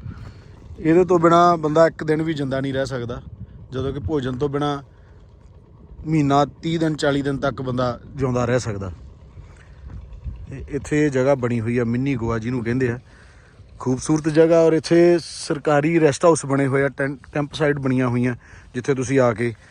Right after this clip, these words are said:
ਫੈਮਿਲੀ ਸਮੇਤ ਰਹਿ ਸਕਦੇ ਹੋ। Per person ਉਹਨਾਂ ਦਾ ਹਿਸਾਬ ਕਿਤਾਬ ਜਿਹਾ ਹੈ, ਥੋੜ੍ਹਾ ਜਿਹਾ ਮਹਿੰਗਾ ਰੱਖਿਆ ਹੋਇਆ ਉਹਨਾਂ ਨੇ।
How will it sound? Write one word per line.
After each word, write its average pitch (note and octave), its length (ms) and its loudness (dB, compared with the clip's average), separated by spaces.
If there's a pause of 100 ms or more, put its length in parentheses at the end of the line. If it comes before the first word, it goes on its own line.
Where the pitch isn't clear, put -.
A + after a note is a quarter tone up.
(640)
ਫੈਮਿਲੀ C3 400 2
ਸਮੇਤ B2+ 400 2 (560)
ਰਹਿ C3 140 6
ਸਕਦੇ C3+ 280 4
ਹੋ। D3 40 8
Per C#3+ 220 4
person D#3+ 360 2
ਉਹਨਾਂ D#3 220 4
ਦਾ D3+ 60 4
ਹਿਸਾਬ D3 280 2
ਕਿਤਾਬ B2 260 -2
ਜਿਹਾ C#3+ 140 4
ਹੈ, C3 180 2
ਥੋੜ੍ਹਾ D3+ 220 2
ਜਿਹਾ D3+ 100 4
ਮਹਿੰਗਾ D3+ 280 2
ਰੱਖਿਆ C3+ 260 0
ਹੋਇਆ B2 180 0
ਉਹਨਾਂ C3+ 180 -2
ਨੇ। D3+ 100 -6